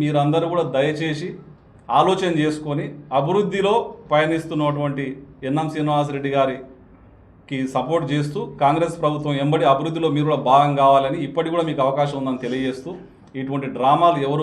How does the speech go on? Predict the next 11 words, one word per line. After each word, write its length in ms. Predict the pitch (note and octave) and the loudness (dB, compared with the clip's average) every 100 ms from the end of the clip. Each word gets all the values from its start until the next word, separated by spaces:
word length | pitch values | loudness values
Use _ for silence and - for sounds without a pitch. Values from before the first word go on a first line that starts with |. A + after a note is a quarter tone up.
| D3 | -2
పట్టించుకోరు, 460 | C#3 D3+ D3 D3 D#3 | -2 -4 -6 -6 -6
ఇక 80 | D3 B2+ | -4 -4
ముందర 200 | B2+ C#3 D3 | -2 -2 -2
కూడా 100 | C#3 | -2
పట్టించుకోవాల్సిన 540 | C3+ C3 C#3 C3 B2+ A2+ | -4 -6 -6 -6 -4 -6
అవసరం 220 | A#2+ C#3+ C3 | -4 -4 -2
లేదని 220 | B2+ A#2+ | -4 -4
చెప్పి 140 | A#2+ A#2 | -8 -4
రైతులకు 340 | B2 C#3+ D#3 D3+ | -2 0 -2 0
కూడా 120 | D#3 C3+ | 0 0
విన్నవించుకుంటూ, 580 | C3 C3 B2+ C3 B2 | -2 -2 -6 -6 -8